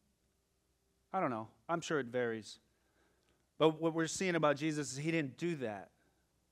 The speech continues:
He came in through the ranks, was made perfect, learned obedience through suffering.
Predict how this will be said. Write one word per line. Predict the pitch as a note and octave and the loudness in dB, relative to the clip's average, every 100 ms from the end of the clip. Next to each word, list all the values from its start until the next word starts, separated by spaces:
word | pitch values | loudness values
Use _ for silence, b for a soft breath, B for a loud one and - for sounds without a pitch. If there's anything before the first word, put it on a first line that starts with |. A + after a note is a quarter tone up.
| _ _ _ _ | _ _ _ _
He | - | -16
came | C#3 F3+ E3 | -4 2 4
in | E3 C#3 G#2 - _ _ _ _ _ _ - | 4 4 -2 -14 _ _ _ _ _ _ -2
through | D3 | 0
the | D3 | 4
ranks, | D3 A#2+ G#2 - - _ _ | 4 4 0 -16 -20 _ _
was | - | -12
made | C#3+ C#3 D3 C#3+ | -4 -2 -2 -2
perfect, | D#3 C#3 C3 - | -4 -4 -4 -6
learned | C3+ C#3 C#3+ | -6 -4 -2
obedience | C#3 B2+ C3+ C3 B2 | -2 -2 -4 -4 -8
through | C3+ | -12
suffering. | A#2 C3 A#2 A#2 | -10 -8 -10 -14